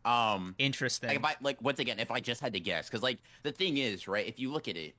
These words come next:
Speaker 1: if you look at it, right, Todo in base is, like, damaging Hanami. Hanami's more durable than Jogo, another special grade, and Jogo's on a completely level, th-, a completely different level than Dagon, another special grade.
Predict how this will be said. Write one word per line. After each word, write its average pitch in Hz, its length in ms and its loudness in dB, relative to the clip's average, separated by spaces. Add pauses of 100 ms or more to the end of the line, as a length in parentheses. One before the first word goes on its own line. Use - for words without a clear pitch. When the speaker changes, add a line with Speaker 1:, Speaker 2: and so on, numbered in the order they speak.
Speaker 1:
if 101 120 -10
you 110 120 -4
look 120 160 0
at 87 80 -2
it, 78 180 -8
right, 98 260 0 (280)
Todo 175 460 4
in 127 260 2
base 104 480 0
is, 101 160 -8
like, 95 240 -2
damaging 101 500 0
Hanami. 87 560 0
Hanami's 147 500 2
more 127 200 0
durable 110 400 0
than 101 160 -4
Jogo, 85 520 -6
another 90 320 -4
special 90 320 -8
grade, 82 360 -6 (240)
and 123 200 2
Jogo's 139 380 4
on 131 80 4
a 120 60 2
completely 117 460 0
level, 107 300 2
th-, 110 220 -4
a 113 140 0
completely 127 400 -4
different 110 240 -4
level 98 180 0
than 90 160 -2
Dagon, 90 540 0
another 156 420 2
special 107 320 -2
grade. 80 300 -6